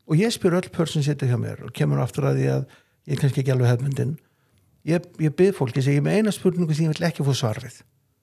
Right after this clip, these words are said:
Mér kemur ekkert við svarið, en mér langar að vita hvort þú veist svarið. Hvað kveikir í þér í kynlífi og hvað finnst þér gott í kynlífi?“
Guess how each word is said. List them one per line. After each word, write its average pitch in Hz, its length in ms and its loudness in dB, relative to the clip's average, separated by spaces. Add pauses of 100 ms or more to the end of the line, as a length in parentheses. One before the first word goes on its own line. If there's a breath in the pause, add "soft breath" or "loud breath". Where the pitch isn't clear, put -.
(200)
Mér 147 120 0
kemur 131 280 2
ekkert 175 300 -2
við 127 160 -2
svarið, 113 260 -2 (320 loud breath)
en 175 100 2
mér 160 180 6
langar 220 360 0
að 180 80 2
vita 208 220 0
hvort - 160 -4
þú 185 220 -2
veist 185 240 -2
svarið. 135 420 -4 (640)
Hvað 131 480 0
kveikir 123 500 -2
í 175 80 0
þér 143 220 -2
í 156 80 -6
kynlífi 110 500 -4 (1300)
og 147 440 0 (360)
hvað 120 220 -4
finnst 156 180 -2
þér - 140 -8
gott - 320 -6
í 113 40 -6
kynlífi?“ 113 440 -8